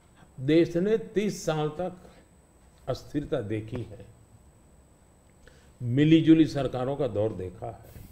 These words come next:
आज दुनिया में भारत के प्रति विश्वास बढ़ा है, उसका कारण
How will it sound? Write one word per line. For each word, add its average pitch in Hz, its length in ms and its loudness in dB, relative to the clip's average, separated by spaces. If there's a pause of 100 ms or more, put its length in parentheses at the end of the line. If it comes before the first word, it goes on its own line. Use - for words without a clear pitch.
(1000)
आज 135 280 0
दुनिया 113 540 -2
में 123 420 -8 (920)
भारत 113 480 -2
के 139 60 -2
प्रति 120 300 -8
विश्वास 107 540 -8
बढ़ा 98 280 -4
है, 117 100 -4
उसका 104 280 -6
कारण 107 360 -4